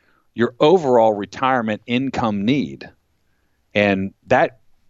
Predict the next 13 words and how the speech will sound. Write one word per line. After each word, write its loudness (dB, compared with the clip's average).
I 2
would -2
say, 2
eighty 2
percent 0
of -2
the 2
time -2
is -2
the 0
make 0
or 0
break, -4